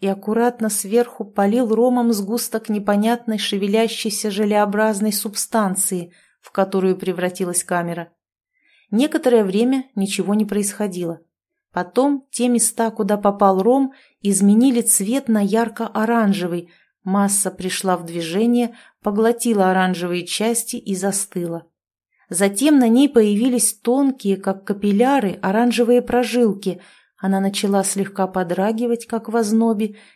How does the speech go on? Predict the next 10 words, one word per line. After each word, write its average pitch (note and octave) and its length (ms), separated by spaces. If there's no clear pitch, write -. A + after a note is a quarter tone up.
и G#3+ 180
издавать G3 640
тонкие B3+ 580
жалобные G#3 680
звуки. F#3 640
«Ишь, G#3+ 320
как - 200
вштырила!» F#3 800
улыбнулся F#3 580
Юрка. F3 420